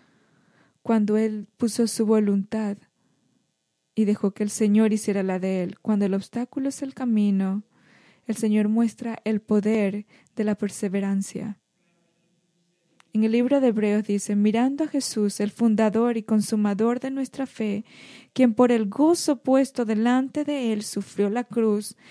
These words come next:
menospreciando la vergüenza, s-, el gozo,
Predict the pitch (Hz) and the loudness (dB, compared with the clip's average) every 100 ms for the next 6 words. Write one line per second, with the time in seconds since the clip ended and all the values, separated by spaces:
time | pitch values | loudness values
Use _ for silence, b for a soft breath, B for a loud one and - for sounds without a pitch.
0 | B B 233 233 233 226 214 - 240 233 | B B 2 4 4 2 -4 -2 -2 0
1 | 233 214 202 202 220 233 214 - 196 208 | -2 -2 -4 -2 0 0 -2 -6 -8 -8
2 | _ b b b b b b _ _ _ | _ b b b b b b _ _ _
3 | _ _ _ _ _ - - - _ _ | _ _ _ _ _ -20 -18 -18 _ _
4 | _ _ - 220 190 220 214 - 185 196 | _ _ -4 -2 2 2 2 -2 -6 -6